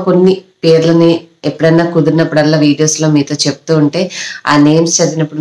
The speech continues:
మీకు కూడా బాగుంటుంది కదా. So ఆలోచించండి,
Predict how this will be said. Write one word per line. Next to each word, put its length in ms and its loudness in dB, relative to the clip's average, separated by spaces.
మీకు 200 0
కూడా 100 -2
బాగుంటుంది 460 -2
కదా. 160 0
So 340 -2
ఆలోచించండి, 640 0